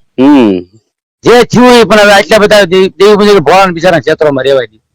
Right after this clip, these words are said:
Speaker 1: નહીં, નહીં, ધર્મની
Speaker 2: આખો
Speaker 1: હવે
Speaker 2: ગરીબનો ન્યાય આપવો અડી જાય તો આમાં કાંઈ નહીં વધે વાહે એમ.
Speaker 1: અડી જ ગયું છે, એમાં કાંઈ બાકી જ નથી હવે. હવે વધારે નો હાલે.
Speaker 2: અને કોઈક, કોકનો ન્યાય આપવો તો અડી જાય તો વાહે કઈ દીવો નહીં વધે, બીજો કાંઈ વાંધો નથી.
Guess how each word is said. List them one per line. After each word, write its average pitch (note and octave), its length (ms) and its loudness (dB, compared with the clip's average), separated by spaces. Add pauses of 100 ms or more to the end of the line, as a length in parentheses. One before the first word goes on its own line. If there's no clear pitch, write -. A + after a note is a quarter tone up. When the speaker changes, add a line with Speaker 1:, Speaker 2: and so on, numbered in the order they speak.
(160)
Speaker 1:
નહીં, C3 360 0
નહીં, C#3+ 180 2
ધર્મની F3 500 2
Speaker 2:
આખો G3 200 2
Speaker 1:
હવે G#3 240 2
Speaker 2:
ગરીબનો A#3+ 280 2
ન્યાય A#3 240 2
આપવો A#3 180 -2
અડી A#3 160 -2
જાય A#3 240 2
તો A#3 100 -2
આમાં A3+ 180 0
કાંઈ G3 260 0
નહીં F#3 180 -4
વધે D3+ 220 -2
વાહે B2+ 360 -2
એમ. A2 100 -10 (340)
Speaker 1:
અડી F#3 260 0
જ F#3+ 80 -4
ગયું A3+ 180 2
છે, G3 260 2
એમાં F3+ 180 2
કાંઈ G3 140 2
બાકી F#3 320 0
જ F3 80 2
નથી F#3 220 2
હવે. D#3 360 2
હવે D#3+ 160 2
વધારે F#3 420 2
નો G#3+ 200 2
હાલે. C#3+ 380 0 (680)
Speaker 2:
અને A2+ 100 -12
કોઈક, C#3+ 260 -2 (120)
કોકનો G3 260 0
ન્યાય G3+ 200 2
આપવો G#3+ 180 -2
તો G#3 80 0
અડી G#3+ 240 0
જાય A3+ 140 2
તો A3+ 120 0
વાહે G3+ 320 2
કઈ F#3+ 300 -2
દીવો A3 340 0
નહીં F#3+ 160 0
વધે, D3 220 -2
બીજો E3 220 -2
કાંઈ F3 140 2
વાંધો D#3+ 220 0
નથી. C#3 280 -6